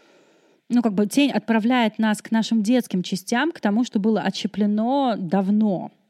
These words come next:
да, ам, то, м, присвоение тени равносильно взрослению, равносильно, а, включению кнопки play, а,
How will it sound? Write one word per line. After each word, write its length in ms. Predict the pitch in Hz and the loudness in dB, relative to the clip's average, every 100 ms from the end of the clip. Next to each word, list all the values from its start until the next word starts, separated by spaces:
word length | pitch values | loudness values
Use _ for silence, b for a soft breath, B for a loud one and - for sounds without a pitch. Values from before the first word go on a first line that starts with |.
| _ _ - | _ _ -6
да, 340 | 185 233 220 | -2 -2 -2
ам, 380 | - 185 185 190 175 B B B | -4 -2 -2 -4 -6 B B B
то, 440 | - 220 220 214 208 214 - | 0 4 4 4 2 -2 -4
м, 260 | 196 196 180 | -4 -2 -2
присвоение 800 | 220 - 226 226 339 381 302 | -2 0 0 2 0 0 0
тени 600 | - - 254 240 185 165 - B B B | -2 0 2 2 0 -4 -8 B B B
равносильно 1080 | 196 202 208 220 220 - 285 302 262 226 214 | 0 2 2 2 0 -2 0 2 2 2 0
взрослению, 840 | 196 220 - 240 247 196 180 - | 0 0 2 2 4 2 0 -2
равносильно, 840 | 180 196 196 - 269 262 214 196 190 B B | -2 0 -2 0 0 2 2 0 -2 B B
а, 300 | 190 190 190 | -2 0 0
включению 600 | 185 220 233 - 262 202 | 0 0 2 2 0 0
кнопки 400 | - 220 220 - | -2 -2 -2 -4
play, 400 | 202 226 240 320 453 - B B B - | -4 0 0 0 -4 -8 B B B -6
а, 540 | 185 190 190 196 196 | -2 0 0 0 0